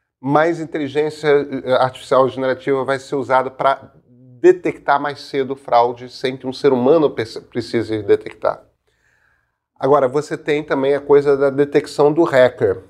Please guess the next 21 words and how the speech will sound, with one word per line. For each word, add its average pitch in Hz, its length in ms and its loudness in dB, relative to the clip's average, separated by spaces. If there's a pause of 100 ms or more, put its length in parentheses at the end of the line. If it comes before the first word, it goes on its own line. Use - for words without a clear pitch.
(380)
que 127 240 0
é 127 520 4
uma 127 180 -2
coisa 123 340 -2
diferente 131 540 -2
do 113 80 -6
vigarista, 110 640 0
que 139 320 -4
é 123 360 2 (600)
o 113 80 -20
cara 135 300 2
que - 160 -20 (720)
fica 156 240 0
tentando 156 600 -2
entrar 143 360 0
no 147 60 -4
sistema 139 500 -4
do 135 100 -6
banco, 117 400 2
né? 113 380 -4 (160)
É... 95 1000 0